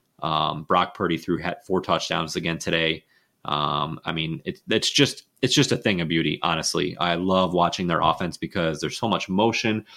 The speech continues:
There's so many guys that can get involved. You talk about Brandon Ayuk, you talk about Deebo Samuel, who had another two touchdowns today. I think that's three or four weeks in a row where he's had multiple touchdowns. Um, so that's just,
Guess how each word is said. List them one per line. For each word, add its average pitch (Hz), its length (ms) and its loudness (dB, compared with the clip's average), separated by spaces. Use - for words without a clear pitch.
There's - 140 -2
so 120 180 4
many 113 160 4
guys 92 320 4
that 90 140 -4
can 90 100 -8
get 87 140 2
involved. 85 480 0
You 82 60 -6
talk 87 220 0
about 80 200 -2
Brandon 87 260 2
Ayuk, 82 340 0
you - 60 -20
talk 85 240 0
about 78 320 2
Deebo 90 300 2
Samuel, 87 320 2
who 85 140 -4
had 85 160 0
another 85 460 0
two 90 260 0
touchdowns 87 480 0
today. 92 200 4
I - 60 -2
think - 220 -4
that's - 200 0
three 104 240 4
or 104 60 6
four 98 300 2
weeks 90 260 2
in 92 60 0
a 82 40 0
row 82 400 2
where 85 120 2
he's 90 180 -2
had 87 200 0
multiple 82 380 -2
touchdowns. 95 640 0
Um, 73 360 0
so 90 200 -2
that's 87 340 0
just, - 480 -2